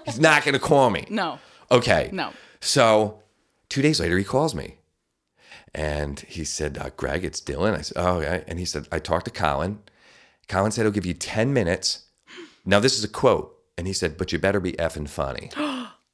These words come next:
Speaker 1: Okay. I had
Speaker 2: Oh.
Speaker 1: six weeks before the show. So I gathered my family and my friends. We took our funny stories. One of my friends, one of my best friends from childhood, uh, he's, he's super smart too. He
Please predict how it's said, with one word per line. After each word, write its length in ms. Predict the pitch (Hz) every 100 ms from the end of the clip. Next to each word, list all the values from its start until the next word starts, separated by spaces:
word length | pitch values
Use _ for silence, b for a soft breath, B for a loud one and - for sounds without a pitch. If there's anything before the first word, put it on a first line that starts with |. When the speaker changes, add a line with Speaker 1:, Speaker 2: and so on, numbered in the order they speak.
| _ _ _ _ _
Speaker 1:
Okay. 440 | 113 117 110 78 65
I 280 | 226 254 123
had 160 | 123 117
Speaker 2:
Oh. 20 |
Speaker 1:
six 380 | - 156 160 165
weeks 160 | 147
before 280 | 135 - 131
the 80 | 120
show. 300 | - 160 98
So 140 | -
I 40 | 101
gathered 300 | 101 101 110
my 140 | 120
family 320 | 117 107 107
and 60 | 120
my 100 | 131
friends. 440 | - 95 98 117 - b
We 80 | 95
took 180 | 107 104
our 80 | 95
funny 260 | 95 92
stories. 360 | 95 113 87 - B B
One 120 | 127
of 60 | 147
my 100 | 127
friends, 400 | - 107 92 90 _ _ _ _ _ -
one 100 | 104
of 60 | 98
my 40 |
best 220 | 104 92
friends 220 | 101 90
from 80 | 85
childhood, 600 | - 98 95 85 78 73 - B B B 87
uh, 320 | 82 76 60 - _ _ _ _ _ _ _
he's, 400 | - 123 113 104 -
he's 320 | 110 110 -
super 300 | - - 127
smart 240 | - 85 -
too. 120 | -
He 320 | 90 107 101